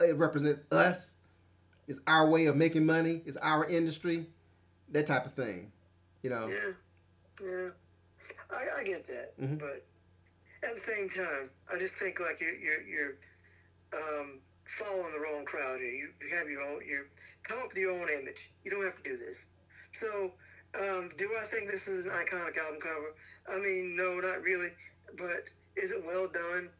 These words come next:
Speaker 2: Yeah, it's nice and stark, and I like the, the, the feet of the people right there. You know, uh, it's, uh,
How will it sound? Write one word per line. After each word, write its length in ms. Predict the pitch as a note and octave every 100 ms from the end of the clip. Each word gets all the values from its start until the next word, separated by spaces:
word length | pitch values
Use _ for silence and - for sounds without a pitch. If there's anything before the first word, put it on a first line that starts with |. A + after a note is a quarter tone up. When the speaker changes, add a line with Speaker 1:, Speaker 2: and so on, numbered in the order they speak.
| A3+
Speaker 2:
Yeah, 240 | A3 A3 - _ _ G#3
it's 120 | F#3
nice 260 | G#3 G#3 -
and 80 |
stark, 420 | - A3 G3 F#3+ G3
and 100 | F#3+
I 140 | G3
like 200 | G3+ G3
the, 220 | F#3+ F3 F#3+ -
the, 260 | D3 D3 D3+ D3
the 80 |
feet 340 | D3 - G3 - - -
of 140 | - -
the 60 |
people 320 | F#3 F#3+ G#3 G3
right 260 | F#3 F3+
there. 260 | G3 F#3+ F#3 - - - - -
You 120 | D#3+
know, 200 | D#3 D3+ D3+ - _ - - - _ -
uh, 360 | F3+ F#3 F#3 F#3+ -
it's, 240 | G#3+ - - - _ _ _ _ _ _ _ _ _ _ _ - - - - _ _ _ _ _
uh, 40 | -